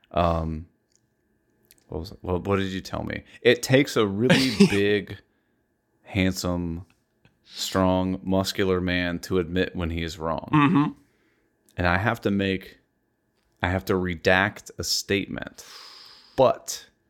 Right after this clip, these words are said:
Speaker 1: I'm gonna redact that statement in the after show.
Speaker 2: <sighs> Yeah.
Speaker 1: So if people wanna know what I was wrong about, you gotta, you gotta join us on the after show.
Speaker 2: That's a good tease. That's what Josh paid the good money for.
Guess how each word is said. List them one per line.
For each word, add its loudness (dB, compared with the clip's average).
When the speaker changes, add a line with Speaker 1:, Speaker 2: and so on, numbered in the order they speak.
Speaker 1:
I'm -2
gonna 4
redact 0
that -2
statement -4
in -8
the -6
after -8
show. -12
Speaker 2:
<sighs> -20
Yeah. 0
Speaker 1:
So 6
if 4
people 2
wanna 0
know -2
what -4
I 0
was -2
wrong 0
about, -4
you -6
gotta, 0
you 0
gotta 6
join 2
us 2
on 0
the 0
after -4
show. -8
Speaker 2:
That's -10
a -6
good -2
tease. 0
That's 2
what 2
Josh 0
paid 0
the -12
good -2
money 0
for. -2